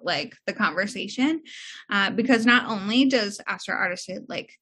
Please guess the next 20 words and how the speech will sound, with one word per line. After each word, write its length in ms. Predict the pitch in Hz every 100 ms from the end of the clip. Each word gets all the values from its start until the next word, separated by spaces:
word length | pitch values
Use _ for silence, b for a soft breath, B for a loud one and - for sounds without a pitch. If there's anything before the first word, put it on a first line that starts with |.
| -
they 100 | 160
create 380 | - - 156 -
their 120 | 160
magic 580 | 220 285 285 285 269 254
with 160 | 202 -
their 120 | -
clients 580 | - 285 294 285 269 262
and 100 | 208
their 120 | 180 -
art, 300 | 233 233 - B B B 240
but 160 | -
they 240 | 240 233 226
are 260 | 240 233 -
also 720 | 220 226 - 302 311 294 - _ 214
working 440 | 214 214 247 226
really 220 | 202 185
hard 460 | 202 185 180 196 240
to 100 | 247
call 460 | - - 226 208
out 320 | 196 196 185